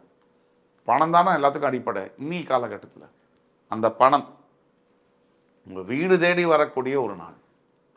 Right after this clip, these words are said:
எது நடக்காதுன்னு நீங்க நம்பிக்கிட்டே இருக்கீங்களோ அது நடக்கக்கூடிய ஒரு நாள்.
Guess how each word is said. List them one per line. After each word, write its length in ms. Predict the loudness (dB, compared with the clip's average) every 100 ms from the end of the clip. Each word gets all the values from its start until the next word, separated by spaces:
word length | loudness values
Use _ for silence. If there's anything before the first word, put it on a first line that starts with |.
| _ _ _ _ _ _ _
எது 240 | 0 0
நடக்காதுன்னு 920 | 0 0 2 2 4 8 8 8 0 -4
நீங்க 240 | -4 -4
நம்பிக்கிட்டே 540 | -2 -2 -2 0 2
இருக்கீங்களோ 480 | 2 -2 -6 -4 -4 -6 -20 _ _ _
அது 360 | -10 -8 -6 -8
நடக்கக்கூடிய 840 | -8 -6 -6 -8 -14 -12 -12 -12
ஒரு 140 | -12 -16
நாள். 180 | -20